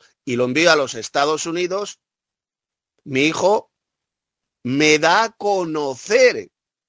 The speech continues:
en ese país. Me da a conocer. Ahí no me conocían, nunca me conocieron en Estados Unidos, pero yo envío a mi hijo para que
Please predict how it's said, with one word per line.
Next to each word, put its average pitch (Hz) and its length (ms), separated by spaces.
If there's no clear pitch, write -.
en 117 160
ese 107 240
país. - 540
Me 139 360
da 151 180
a 208 40
conocer. 196 640
Ahí 107 180
no 143 120
me 143 180
conocían, 185 720
nunca 131 380
me 117 100
conocieron 160 580
en 151 60
Estados 113 440
Unidos, 139 340
pero 113 160
yo 101 120
envío 107 220
a 117 60
mi 123 100
hijo 170 300
para 135 340
que 139 320